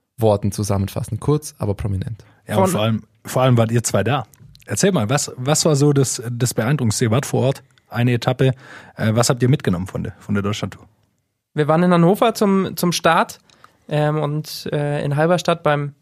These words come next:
Speaker 3: äh, Etappenziel der ersten Etappe. Und ich muss sagen, ähm, was man vor allem von vor Ort mitkriegt, ist einfach mehr, wie die, wie die Fahrer vor solchen Rennen oder während solchen Rennen ticken. Und da gibt's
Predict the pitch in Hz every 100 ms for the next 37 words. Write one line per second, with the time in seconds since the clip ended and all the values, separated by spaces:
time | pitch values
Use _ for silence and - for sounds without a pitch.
0 | _ _ - 143 143 - 160 151 - 156
1 | 147 160 - 151 - 156 170 - - _
2 | _ - 147 139 147 165 156 170 160 143
3 | 147 147 143 127 - _ - 147 147 160
4 | 156 139 147 156 151 - - 147 143 151
5 | 147 - 156 - - _ _ _ 160 175
6 | - _ _ - 196 226 - - _ _
7 | _ _ - 151 160 160 151 160 160 160
8 | 156 165 160 - 147 160 160 175 202 190
9 | 165 165 151 156 165 151 156 196 180 131
10 | 151 147 160 175 160 147 139 151 139 143
11 | 143 139 185 160 139 - - _ _ 147
12 | 147 165 - -